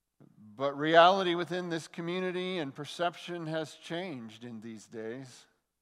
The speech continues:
Help us, Lord, as we seek to honor you and live our lives in this place, to hear your voice speak to us today. In Jesus' name, amen.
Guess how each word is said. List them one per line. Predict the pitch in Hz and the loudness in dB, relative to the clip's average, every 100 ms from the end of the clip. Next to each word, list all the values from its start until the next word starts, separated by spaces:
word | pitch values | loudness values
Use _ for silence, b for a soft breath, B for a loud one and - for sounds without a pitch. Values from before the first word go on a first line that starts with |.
| _ _ _ _ _ _ _ _ _ _ _ _ _ | _ _ _ _ _ _ _ _ _ _ _ _ _
Help | 139 143 | -8 -6
us, | 135 139 | -10 -6
Lord, | 139 127 117 117 113 - _ _ _ _ _ _ _ _ _ _ _ - | -2 -2 -2 -6 -18 -20 _ _ _ _ _ _ _ _ _ _ _ -18
as | 113 | -10
we | 143 | -10
seek | - 185 165 165 - - | -6 -2 -2 -4 -20 -10
to | 156 147 | -6 2
honor | 165 190 196 | 6 6 6
you | 170 143 139 | 2 0 -2
and | 139 | -2
live | 143 139 | 0 4
our | 135 | 4
lives | 131 139 131 120 | 6 6 6 0
in | 131 127 | -10 -10
this | 123 - | -12 -16
place, | - 131 110 104 - - - _ _ _ _ _ _ _ _ _ _ _ _ _ _ - | -10 -8 -8 -12 -18 -20 -20 _ _ _ _ _ _ _ _ _ _ _ _ _ _ -18
to | |
hear | 131 139 | -10 -8
your | 135 | -6
voice | 127 131 120 | -6 -6 -6
speak | - 135 117 | -8 -14 -14
to | - 104 | -14 -16
us | 107 | -16
today. | - 104 104 90 110 120 | -18 -12 -10 -12 -18 -20
In | 120 | -20
Jesus' | 113 113 110 - | -16 -14 -16 -16
name, | 107 95 95 101 104 | -16 -16 -18 -20 -18
amen. | 104 101 95 | -16 -14 -16